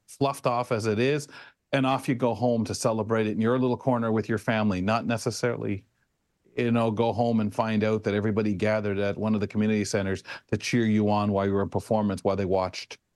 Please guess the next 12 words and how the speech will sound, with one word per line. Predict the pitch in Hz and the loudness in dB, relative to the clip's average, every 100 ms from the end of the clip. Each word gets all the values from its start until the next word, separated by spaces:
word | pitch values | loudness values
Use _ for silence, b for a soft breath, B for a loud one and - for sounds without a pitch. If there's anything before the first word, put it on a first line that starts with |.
| _ - | _ -2
on | 104 | -2
C | 85 - | 0 -2
B | 92 95 | 0 -2
C. | - 101 87 | -2 -4 -4
So | - 82 82 b b _ _ - | -6 -8 -8 b b _ _ -2
give | 123 | 0
me | 151 147 | 0 -2
something, | - 127 127 95 85 - _ - | 0 0 0 -4 -6 -10 _ -4
not | 120 | -4
just | 143 151 - | 0 -2 0
a | |
monetary | 139 127 110 101 87 87 | 0 0 -2 -4 -4 -8